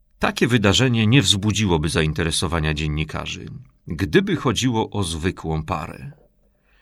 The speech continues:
Ale tym razem byli to dwaj mężczyźni, którzy właśnie wyszli z kościoła, gdzie otrzymali ślubne błogosławieństwo. Wydarzyło się to w Holandii w dwa tysiące pierwszym roku.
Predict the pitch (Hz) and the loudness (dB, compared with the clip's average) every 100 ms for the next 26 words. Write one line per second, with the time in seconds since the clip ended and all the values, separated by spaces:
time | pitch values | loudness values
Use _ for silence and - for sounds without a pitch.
0 | _ _ _ _ _ - 82 76 180 151 | _ _ _ _ _ 0 0 0 0 2
1 | 107 131 180 104 92 117 - 113 85 85 | 2 2 0 0 0 0 -2 -4 -2 0
2 | 90 92 98 95 - 90 80 80 82 98 | 2 2 0 -2 -4 -4 -4 -4 -4 -4
3 | 101 _ _ _ - - 92 82 73 131 | -10 _ _ _ -16 -4 -2 -2 -2 -2
4 | - 135 95 185 - 185 - 117 - - | -2 -2 -2 -2 -4 -4 -4 -4 -4 0
5 | 147 143 87 95 95 - - 85 90 98 | 0 0 0 -2 -2 -2 -2 0 2 0
6 | 92 90 - _ _ _ _ - - 92 | 0 -4 -6 _ _ _ _ -6 -2 0
7 | 117 101 101 95 78 82 82 80 90 80 | -2 0 2 2 0 -2 -2 -4 -6 -6
8 | 82 - - - 110 113 123 _ _ _ | -8 -8 -8 -10 -16 -16 -20 _ _ _
9 | _ _ _ _ _ _ _ _ _ _ | _ _ _ _ _ _ _ _ _ _
10 | _ _ _ _ - 95 127 120 117 143 | _ _ _ _ -2 4 6 6 6 2
11 | 135 139 120 104 110 - 117 120 95 78 | 2 2 0 0 -2 0 2 4 2 0
12 | 73 71 69 - 104 104 - 87 85 90 | -2 -6 -4 0 0 0 -2 -2 -2 -4
13 | - 82 - - 87 82 80 - - | -2 -4 -4 -4 -2 0 -2 -6 -18